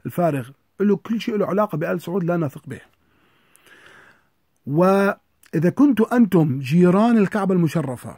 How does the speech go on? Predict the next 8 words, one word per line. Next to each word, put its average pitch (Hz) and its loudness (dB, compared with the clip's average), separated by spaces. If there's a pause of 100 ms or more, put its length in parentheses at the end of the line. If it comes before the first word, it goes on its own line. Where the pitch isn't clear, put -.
(200)
وجيران 151 0
المسجد 190 -2
النبوي 135 -4 (1700)
وتدعون 170 2
حماية 233 4 (880)
الحرمين 151 2 (1400)
وتقطعون 202 2
مواطنيكم 185 2